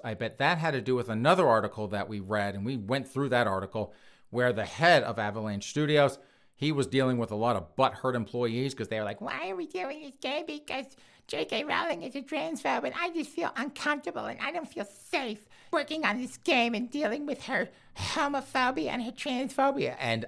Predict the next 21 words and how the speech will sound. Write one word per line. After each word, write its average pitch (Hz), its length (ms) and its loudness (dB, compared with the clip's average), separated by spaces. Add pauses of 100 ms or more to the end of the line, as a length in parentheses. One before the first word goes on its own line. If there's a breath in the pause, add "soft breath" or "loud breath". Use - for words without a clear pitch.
I, 190 240 8 (120)
at 135 160 0
the 113 80 -4
time, 160 260 8
was 110 120 -2
like, 107 160 0 (120)
"How 208 240 4
long 294 180 4
do 262 80 2
you 269 60 0
think 190 180 -2
it's - 140 -2
gonna 131 160 0
be 139 140 0
before 123 360 0
he 135 160 -2
bends 123 320 0
the 113 120 -4
knee 120 240 2
and 98 120 -2 (380 loud breath)
completely, 147 800 6